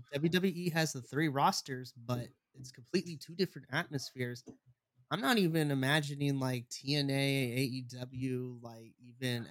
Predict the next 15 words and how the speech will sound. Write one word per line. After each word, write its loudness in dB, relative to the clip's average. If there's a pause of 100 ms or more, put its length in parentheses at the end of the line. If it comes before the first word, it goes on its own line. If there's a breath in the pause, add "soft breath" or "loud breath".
(160)
the -2
smaller 4
promotions -2
like -12 (160)
M -8
L 2
W 2 (480)
and -14 (140)
all 4
those 0
guys. -2 (380)
I'm -4
also 4
thinking 2
about 2